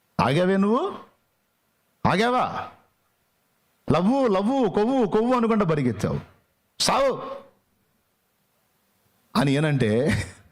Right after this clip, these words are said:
వాళ్ళ అమ్మ అంటది, "పిల్ల ఏదో చెయ్యక, చెయ్యక, చెయ్యక, చెయ్యక ఒక్క పొరపాటు చేసిందనుకో,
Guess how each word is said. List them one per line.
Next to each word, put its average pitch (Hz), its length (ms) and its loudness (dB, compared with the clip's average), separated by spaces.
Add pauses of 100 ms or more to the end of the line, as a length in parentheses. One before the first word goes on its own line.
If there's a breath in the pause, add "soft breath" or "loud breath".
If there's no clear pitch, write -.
(360 loud breath)
వాళ్ళ 113 140 2
అమ్మ 123 160 2
అంటది, 131 480 0 (680)
"పిల్ల 143 300 2
ఏదో 143 680 0 (840)
చెయ్యక, 135 400 2
చెయ్యక, 139 260 0
చెయ్యక, 131 540 0
చెయ్యక 127 280 0 (680)
ఒక్క 120 260 0
పొరపాటు 117 580 0
చేసిందనుకో, 104 920 0